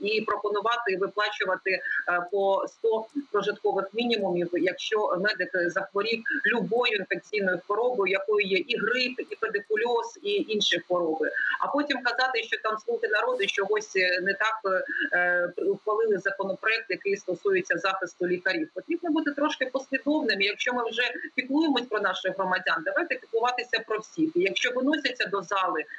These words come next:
важливі законопроекти, то давайте також всі разом об'єднуватись і приймати їх,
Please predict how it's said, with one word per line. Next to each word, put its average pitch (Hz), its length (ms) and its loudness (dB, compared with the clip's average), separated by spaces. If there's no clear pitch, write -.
важливі 214 460 0
законопроекти, 185 960 0
то 202 120 -2
давайте 233 380 0
також 226 380 -4
всі - 220 -4
разом 233 440 0
об'єднуватись 196 840 -2
і 214 80 -2
приймати 220 480 0
їх, 196 320 -4